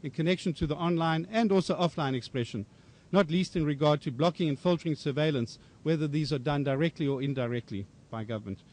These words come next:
In this way, we promote a context where journalism can be practiced without fear of censorship or reprisal, whether online or offline. Lastly, we note that in addition to showing respect for the international standards for protection of freedom of, of expression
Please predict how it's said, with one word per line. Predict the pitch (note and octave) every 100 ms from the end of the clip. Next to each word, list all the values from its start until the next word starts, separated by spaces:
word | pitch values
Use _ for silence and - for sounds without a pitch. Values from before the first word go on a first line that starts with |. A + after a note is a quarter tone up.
| - -
In | G3+ G#3+
this | F#3
way, | E3+ F3+ E3+
we | D#3
promote | - D3+ E3 E3
a |
context | C#3+ F#3 E3+ E3 -
where | D3+
journalism | C3 F3+ F3 D#3 E3
can | D3+
be | D3
practiced | C#3+ E3+ D#3 D3 -
without | C#3 F3+ -
fear | G3 F#3
of | E3
censorship | - E3 C#3+ - E3+ - - - -
or | D#3+ D3+ C3
reprisal, | C#3+ C#3+ C#3 C3+ A#2 G2 - - - -
whether | C3+ B2
online | C3+ B2+ A2+ A2+
or | -
offline. | A#2+ - G2 A2 - - - - - - - - - -
Lastly, | G#3 B3+ - D#3 E3+ - - - - -
we | D#3+ F3+
note | G#3+ A#3 - -
that | F3 F3
in | F3+
addition | F3 A#3 C4+ A3+
to | -
showing | F#3 G3+ F#3+ E3+
respect | E3 - A#3+
for | -
the | F3
international | F3 D#3 D#3 -
standards | C3+ E3 D#3 C#3+
for | D3
protection | B2 - E3 D3 D3+
of | B2
freedom | C#3+ C3
of, | B2 A2+ -
of | D3+
expression | C3 - C3 A#2 C3+